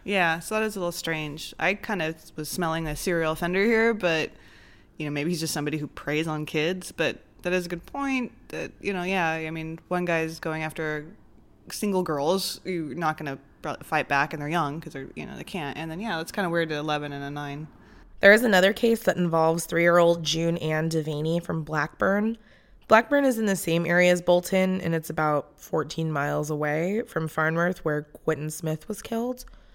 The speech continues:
Speaker 2: A little over a month later, on May fifteenth, nineteen forty-eight, June Ann Devaney was at Queen's Park Hospital recovering from a bout of pneumonia. Around midnight on the fifteenth,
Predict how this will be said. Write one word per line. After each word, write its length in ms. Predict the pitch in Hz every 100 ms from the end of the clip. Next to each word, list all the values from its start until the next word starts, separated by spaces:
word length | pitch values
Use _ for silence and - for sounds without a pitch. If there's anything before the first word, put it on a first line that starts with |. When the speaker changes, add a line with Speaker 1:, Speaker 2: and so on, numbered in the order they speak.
| - - _ _ -
Speaker 2:
A 80 | 180
little 240 | 196 233
over 240 | 233 220 208
a 40 |
month 280 | 175 175 175
later, 560 | 165 170 147 143 165 - _
on 300 | 165 160 160
May 240 | 156 165 202
fifteenth, 460 | 175 - 156 156
nineteen 260 | 156 143 147
forty-eight, 560 | - 147 143 147 147 170
June 300 | - 180 196
Ann 340 | 170 165 165
Devaney 400 | 160 160 156 156
was 240 | 151 147
at 120 | 147 -
Queen's 380 | - 269 269
Park 260 | - 190 175
Hospital 500 | 156 147 160 151 160
recovering 640 | - 156 170 165 170 170 165
from 160 | 180
a 40 | 170
bout 240 | 160 156
of 60 | 160
pneumonia. 720 | 160 156 147 151 170 214 247 - - - - - - - - - _ _ -
Around 300 | 190 202 180
midnight 320 | 170 180 180
on 100 | 170
the 80 | 165
fifteenth, 600 | 160 - - 151 170